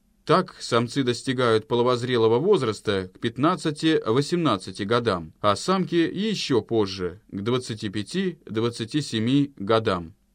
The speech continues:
Большую часть жизни белуга проводит в море, но на нерест всегда идет в пресноводные реки. А белуга обитает в бассейнах Черного, Средиземного, Азовского и Каспийского морей.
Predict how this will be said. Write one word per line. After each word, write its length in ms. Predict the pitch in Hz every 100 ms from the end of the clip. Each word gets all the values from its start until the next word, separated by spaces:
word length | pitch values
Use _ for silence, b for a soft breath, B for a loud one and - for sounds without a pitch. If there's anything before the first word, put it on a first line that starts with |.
| _
Большую 500 | 101 113 170 - 185
часть 280 | 175 180 165
жизни 520 | 175 208 131 101 90 98 -
белуга 480 | 95 110 175 190 180
проводит 520 | 160 151 170 165 151
в 160 | - 127
море, 500 | 165 139 95 78 73 _ _ -
но 180 | 117 135
на 140 | 131
нерест 560 | 147 202 135 101 - -
всегда 540 | - - 113 110 165 175
идет 320 | 156 175 143
в 80 | -
пресноводные 840 | 120 113 117 113 131 123 127 127
реки. 460 | 127 117 92 82 76 _ _ _
А 100 | 98
белуга 680 | 98 131 196 226 123 95 98
обитает 560 | - 101 127 185 196 156
в 20 |
бассейнах 560 | 131 143 175 156 127 110
Черного, 680 | - 190 185 175 165 160 151
Средиземного, 1000 | - 143 156 117 104 131 131 123 120 113
Азовского 720 | - 113 110 160 151 - 151 147
и 160 | -
Каспийского 680 | 170 180 - 123 107 - 107
морей. 460 | 113 139 120 90